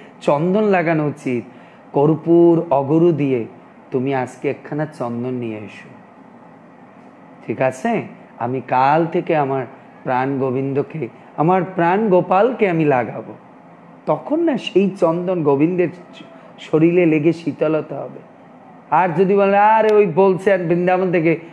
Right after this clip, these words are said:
আবার যদি সংসারে অমঙ্গল হয়, করোনা ভাইরাস হয়, "একা নিয়ে আইসো চন্দন", স্বামী বলবে, "আরে এর তো চন্দনের কেজি এক হাজার টাকা", "আরে ওই সে একটা মানে normal দেখে নিয়ে আইসো, ঘষে মশে একটু লাগাই দিলেই হবে।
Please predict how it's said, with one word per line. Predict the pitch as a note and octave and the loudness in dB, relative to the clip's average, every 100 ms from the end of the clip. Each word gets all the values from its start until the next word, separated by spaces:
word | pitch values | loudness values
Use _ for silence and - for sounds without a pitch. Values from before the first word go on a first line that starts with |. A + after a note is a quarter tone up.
| - | -2
আবার | D#3 F3+ D#3+ | 2 2 2
যদি | E3+ E3+ | 2 2
সংসারে | E3+ E3 D#3+ E3+ E3+ E3 - - D3+ | 0 -2 0 2 2 0 -6 -6 -2
অমঙ্গল | E3+ F#3 F3+ F#3 | 0 2 4 4
হয়, | E3+ F3+ | 4 2
করোনা | F3 E3 F3+ F3+ | 2 2 2 2
ভাইরাস | F3 F3+ E3+ F#3 | 2 4 2 2
হয়, | F3 F3+ - - - | 0 0 -10 -10 -4
"একা | F#3+ G#3+ | 0 2
নিয়ে | G#3+ A#3 | 2 2
আইসো | B3 F#3+ G#3 | 2 2 0
চন্দন", | G3+ F#3 E3+ D#3 - - - - - - - - - | 2 0 0 -2 -6 -18 -20 -20 -20 -20 -20 -20 -10
স্বামী | - E3+ G#3+ G#3 | -2 0 2 4
বলবে, | A3+ G#3+ | 4 4
"আরে | G#3 G#3 | 4 4
এর | F#3+ F3+ F#3 | 2 2 -2
তো | D#3+ | 0
চন্দনের | F#3 F#3 G3+ G#3+ G#3 | 2 2 0 0 0
কেজি | E3+ G3 F3+ F#3 | 2 2 4 2
এক | F3 F3+ | 2 0
হাজার | E3 E3+ | 0 0
টাকা", | D#3 C3 E3 | 0 0 2
"আরে | A#3+ C#4+ | 4 4
ওই | C#4+ A#3 | 2 0
সে | - F#3+ E3+ | 0 2 2
একটা | - E3+ D3 | 2 2 2
মানে | D3 D#3 D3+ | 0 -2 -2
normal | C#3+ D3+ E3 F3+ F3 | 0 2 2 2 2
দেখে | E3+ E3+ | 0 0
নিয়ে | D#3 E3 | 0 -2
আইসো, | D3+ B2+ B2 - - - A2+ | -2 -6 -10 -14 -20 -12 -4
ঘষে | C3+ C3 F3 | -2 0 2
মশে | F3 D3+ | 2 2
একটু | D#3+ D#3 | 0 2
লাগাই | D#3 C#3+ D#3 D3 | 2 2 2 0
দিলেই | D3 D3 | 0 0
হবে। | A#2+ A2+ G#2 | -2 -4 -8